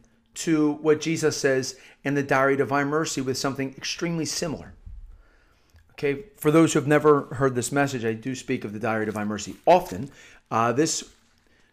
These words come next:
diary is taken when Jesus appears to Saint Faustina from nineteen twenty-five to nineteen thirty-eight in Poland. Everything that Jesus tells Saint Faustina runs in harmony with sacred scripture,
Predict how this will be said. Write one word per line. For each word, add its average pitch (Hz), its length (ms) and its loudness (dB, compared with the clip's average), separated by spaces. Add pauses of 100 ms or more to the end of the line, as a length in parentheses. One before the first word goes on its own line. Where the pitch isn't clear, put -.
(100)
diary 139 560 6
is 131 180 -2
taken 135 340 0
when 127 120 0
Jesus 123 340 -2
appears 127 260 0
to 117 60 -6
Saint 120 180 -4
Faustina 135 280 -4
from 120 140 -6
nineteen 127 320 -4
twenty-five 147 600 -2
to - 80 -8
nineteen 107 320 -4
thirty-eight 117 360 -2
in 202 80 -12
Poland. 123 340 4 (760)
Everything 214 480 8
that 170 120 4
Jesus 151 320 4
tells 147 220 4
Saint 135 140 0
Faustina 131 320 0
runs 127 180 2
in 123 100 0
harmony 127 300 2
with 117 100 -2
sacred 120 240 0
scripture, 143 380 -2